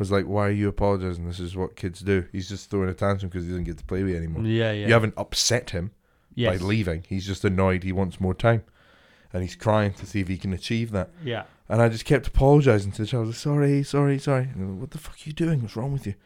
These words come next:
Speaker 2: Yeah.
Speaker 1: I just, but I do like them. I like the idea of them. I'm just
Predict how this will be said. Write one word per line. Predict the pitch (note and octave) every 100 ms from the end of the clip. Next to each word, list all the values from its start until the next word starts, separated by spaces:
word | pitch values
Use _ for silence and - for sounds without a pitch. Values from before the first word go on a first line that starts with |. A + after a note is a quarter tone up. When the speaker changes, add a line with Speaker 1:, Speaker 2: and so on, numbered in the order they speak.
| C#3
Speaker 2:
Yeah. | A#2 G#2+ F2 - _
Speaker 1:
I | A2+
just, | B2+ D#3 - - _ _ _ _ - D3+
but | G3+
I |
do | G#3+ A#3+
like | E3+ F3+ -
them. | A#2+ C#3 -
I |
like | B2+ C3+ B2 -
the | A#2+ A#2
idea | A2+ A2 A2 A#2+ A#2
of |
them. | G#2 G#2 G#2+ -
I'm | A#2+
just | B2 - -